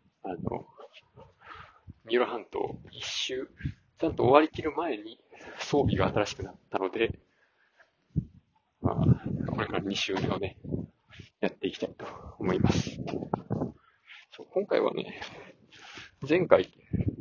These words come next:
通らなかった観音崎の方も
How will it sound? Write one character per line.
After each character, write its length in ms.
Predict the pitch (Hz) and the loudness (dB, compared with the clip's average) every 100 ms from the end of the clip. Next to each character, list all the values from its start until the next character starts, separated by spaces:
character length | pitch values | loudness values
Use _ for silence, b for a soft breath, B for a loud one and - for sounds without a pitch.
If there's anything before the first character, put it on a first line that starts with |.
| B B B B - | B B B B -2
通 160 | - 135 | 8 8
ら 100 | 127 | 8
な 100 | 123 | 4
か 100 | 98 | 4
っ 20 | - - | 2 6
た 180 | 92 - | 6 4
観 280 | - 127 151 | -2 0 4
音 160 | 165 180 | 6 6
崎 180 | 117 92 | 4 2
の 60 | |
方 180 | 92 98 | 2 2
も 220 | 95 - | 2 -2